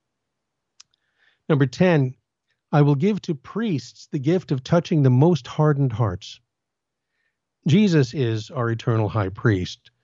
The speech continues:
so we should pray often that he will pour out the life-giving graces of his loving heart upon his priests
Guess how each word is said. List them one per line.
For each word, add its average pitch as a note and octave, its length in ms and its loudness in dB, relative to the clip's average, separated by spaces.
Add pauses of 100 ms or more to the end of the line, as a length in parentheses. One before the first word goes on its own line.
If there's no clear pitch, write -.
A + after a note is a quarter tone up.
(280)
so D#3 260 2
we D#3+ 240 0
should A3+ 220 -4
pray F#3+ 240 0
often F3 420 0
that B2 140 0
he E3+ 120 -2
will E3+ 140 0
pour F#3+ 380 0
out C3+ 200 2
the C3 100 2
life-giving C#3 640 4
graces C3 560 2
of B2 160 -2
his C#3+ 260 4
loving C#3 380 4
heart A#2+ 280 2
upon C#3 380 0
his C#3+ 340 0
priests - 680 -8